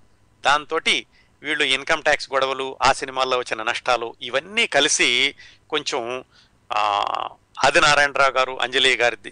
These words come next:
అంజలిదేవి గారి జీవితంలో కాస్త కష్టకాలాన్ని ప్రారంభింపజేసినాయి. ఆ తర్వాత రెండు మూడు సినిమాలు తీశారు, అవి కూడా సరిగ్గా ఆడలేదు.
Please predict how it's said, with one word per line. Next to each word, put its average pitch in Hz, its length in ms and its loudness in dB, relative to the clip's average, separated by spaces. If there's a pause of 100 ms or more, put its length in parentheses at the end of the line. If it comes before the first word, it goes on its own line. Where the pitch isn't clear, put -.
అంజలిదేవి 127 520 0
గారి 113 180 2
జీవితంలో 127 720 -2 (340)
కాస్త 120 240 0
కష్టకాలాన్ని 139 880 2 (340)
ప్రారంభింపజేసినాయి. 117 800 -2 (800)
ఆ 156 100 4
తర్వాత 180 420 4 (560)
రెండు 147 180 -6
మూడు 143 140 -4
సినిమాలు 151 320 0
తీశారు, 143 420 0
అవి 127 120 -4
కూడా 147 200 2
సరిగ్గా 131 360 2
ఆడలేదు. 131 560 2